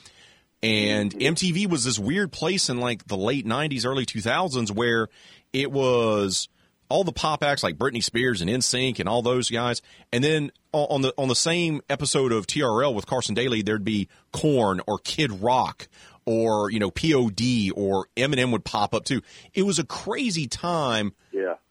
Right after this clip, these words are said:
Speaker 1: If, because it was, uh, the, the, the total extremes, and you had M T V that was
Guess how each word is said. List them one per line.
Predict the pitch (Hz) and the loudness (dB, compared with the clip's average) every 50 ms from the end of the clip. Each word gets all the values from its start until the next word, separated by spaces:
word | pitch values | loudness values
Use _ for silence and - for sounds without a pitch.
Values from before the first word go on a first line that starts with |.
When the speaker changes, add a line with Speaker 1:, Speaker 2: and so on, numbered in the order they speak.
| _ _ _ _ _ | _ _ _ _ _
Speaker 1:
If, | - - - - - - - - - - | -10 -10 -10 -12 -14 -16 -18 -14 -6 -4
because | 156 160 - 196 196 156 | -4 0 2 2 2 2
it | 202 190 | 2 2
was, | 165 160 151 - - | 2 0 0 -2 -2
uh, | 185 175 - | -4 -4 -4
the, | 147 147 160 160 - | -4 -4 -4 -4 -4
the, | 131 139 - - | -4 -6 -6 -6
the | - - 127 127 | -8 -4 -4 -4
total | - - - 208 240 240 226 196 - | -4 -2 -2 0 0 0 0 0 -2
extremes, | 156 135 - - - - - - - 147 139 160 175 170 135 107 98 95 92 92 95 - - - - - _ _ _ _ _ _ _ _ _ _ _ _ _ _ | -2 -2 0 0 0 0 -2 -4 -4 -2 0 0 2 2 2 2 2 0 0 0 -2 -2 -2 -4 -4 -8 _ _ _ _ _ _ _ _ _ _ _ _ _ _
and | 120 127 127 127 127 127 127 123 123 123 120 120 113 - | 0 2 4 4 2 2 2 2 2 2 0 0 -2 -4
you | - 131 143 | -4 -2 -2
had | 139 143 170 165 - - | 0 0 0 0 0 0
M | 185 202 202 180 | 0 0 0 0
T | - - 175 160 | -2 -2 -2 -2
V | 135 151 196 214 208 196 175 156 143 117 - _ _ _ _ _ _ _ | -2 -2 -2 -2 0 0 -2 -2 -4 -6 -10 _ _ _ _ _ _ _
that | - 139 139 160 | -4 -2 0 0
was | 143 143 131 - | 0 0 0 -2